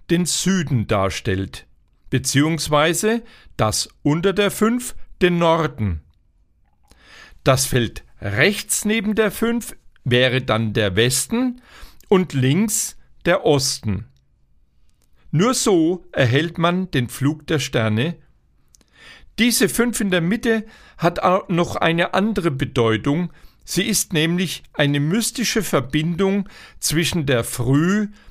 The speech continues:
und der späthimmlischen Ordnung. Eine Erklärung hierfür würde jetzt doch den Rahmen sprengen. Auch in der San Juan-Lehre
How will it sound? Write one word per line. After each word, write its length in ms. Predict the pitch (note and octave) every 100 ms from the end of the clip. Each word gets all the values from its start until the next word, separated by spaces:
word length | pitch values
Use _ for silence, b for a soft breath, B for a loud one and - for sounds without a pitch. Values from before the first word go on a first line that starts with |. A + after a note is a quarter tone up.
| B B -
und 200 | D3 C#3
der 100 | B2+
späthimmlischen 1040 | - - B2 D3+ - D3 C#3+ C#3 C3+ D#3+
Ordnung. 680 | - B2 B2 B2+ A2 G2+ G#2 _ _ _ _ _ _ _ _ _ _ _ _ _ _ _ _ _ _
Eine 220 | A#2+ B2 B2
Erklärung 720 | A#2+ - G#2+ C#3+ F3+ G3 F3
hierfür 600 | F3 F#3 - F3+ E3+ C#3
würde 200 | C#3+ C3
jetzt 400 | A2+ A#2 - C#3+
doch 280 | C#3 - - -
den 160 | B2+ A#2
Rahmen 440 | G#2+ A2 C3 B2+
sprengen. 640 | - - G#2 G#2+ F#2+ F#2+ - _ _ _ _ _ _ _ _ _ _ _ _ _ _ B B B B B -
Auch 240 | D#3+ F#3+
in 100 | G3
der 120 | F#3
San 260 | C#3 F3+ E3+
Juan-Lehre 880 | - E3 G3 A#3 D#3+ C#3 A#2+ A#2 F#2+